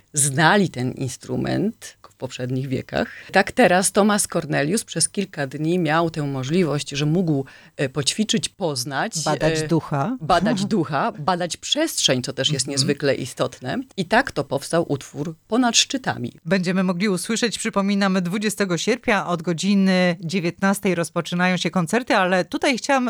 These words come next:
Speaker 2: e, powiedzieć to, co pani powiedziała o badaniu ducha, badaniu przestrzeni, w której znajdują się organy i organach,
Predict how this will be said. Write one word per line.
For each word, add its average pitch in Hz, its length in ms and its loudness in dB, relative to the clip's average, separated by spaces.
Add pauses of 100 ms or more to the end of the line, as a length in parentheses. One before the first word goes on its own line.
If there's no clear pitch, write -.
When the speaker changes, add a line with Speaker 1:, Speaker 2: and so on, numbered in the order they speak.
Speaker 2:
e, 180 160 0
powiedzieć 208 500 -4
to, 269 260 0
co - 200 -4
pani 208 260 0
powiedziała 175 520 2
o 180 120 -2
badaniu 175 680 2
ducha, 165 640 2 (340)
badaniu 175 440 0
przestrzeni, 190 720 0
w - 40 -8
której 180 280 0
znajdują 180 420 0
się 180 160 0
organy 180 360 2
i 175 80 2
organach, 165 440 2